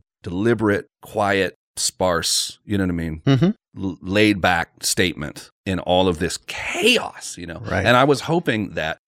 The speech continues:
Speaker 1: people might, you know, I don't think it's gonna go that way. I think it's going exactly the other way, where everything needs to be louder and, and, you know what I mean?
Speaker 2: Yeah.
Speaker 1: Which is a bummer to me.
Speaker 2: Well,
Speaker 1: That's one thing I'm really bummed out about.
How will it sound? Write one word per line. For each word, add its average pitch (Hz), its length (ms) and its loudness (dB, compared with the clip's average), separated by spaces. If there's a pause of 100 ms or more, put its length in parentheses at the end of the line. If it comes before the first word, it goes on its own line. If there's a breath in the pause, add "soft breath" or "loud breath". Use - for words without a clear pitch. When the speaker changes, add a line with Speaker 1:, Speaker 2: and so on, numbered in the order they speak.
Speaker 1:
people 113 260 0
might, 92 360 2 (180)
you 92 260 -10
know, 78 260 -12 (240 loud breath)
I 92 120 -2
don't 98 180 -4
think - 140 -10
it's - 100 -16
gonna - 160 -14
go - 140 -10
that - 200 -12
way. - 200 -14
I - 100 -6
think 85 160 -4
it's 80 80 -8
going 80 240 -4
exactly 73 420 -4
the 67 200 -8
other 76 180 0
way, 65 160 -8
where 78 160 -2
everything 78 320 -2
needs 82 160 0
to - 140 -12
be - 80 2
louder 78 500 2
and, 139 140 -8
and, 104 840 0
you 107 1120 -6
know 82 60 -4
what 78 80 -6
I 78 40 -6
mean? 78 200 -6 (140)
Speaker 2:
Yeah. 101 240 2 (160)
Speaker 1:
Which 98 180 2
is 87 100 2
a 85 60 4
bummer 65 320 -4
to 65 100 -6
me. - 260 -10
Speaker 2:
Well, 156 280 4
Speaker 1:
That's 110 220 4
one 110 220 2
thing 90 200 -2
I'm 80 120 -2
really - 180 -8
bummed - 260 -10
out - 220 -8
about. - 120 -20